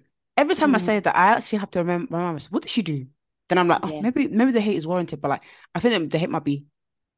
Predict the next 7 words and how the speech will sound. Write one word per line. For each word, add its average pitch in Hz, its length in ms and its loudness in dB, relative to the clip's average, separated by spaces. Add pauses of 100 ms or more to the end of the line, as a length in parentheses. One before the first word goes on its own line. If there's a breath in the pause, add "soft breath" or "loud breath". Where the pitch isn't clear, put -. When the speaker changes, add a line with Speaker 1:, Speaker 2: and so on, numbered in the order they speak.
(100)
Speaker 1:
too 208 460 -4
much. 160 280 -4
And 190 160 -2
also, 156 480 -2 (260)
one 202 220 2
thing, 143 260 -2
right? 139 220 -8